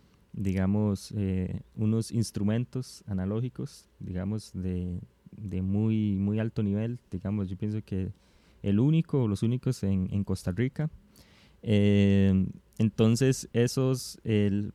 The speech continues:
parte del concepto que tengo es llevar esos instrumentos al en vivo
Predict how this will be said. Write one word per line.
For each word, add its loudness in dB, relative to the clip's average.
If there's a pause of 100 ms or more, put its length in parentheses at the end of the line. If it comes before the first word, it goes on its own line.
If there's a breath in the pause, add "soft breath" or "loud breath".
parte 4
del -2
concepto -4
que -4
tengo -2
es -2
llevar 0
esos -6
instrumentos -4 (300)
al 0
en 2
vivo 0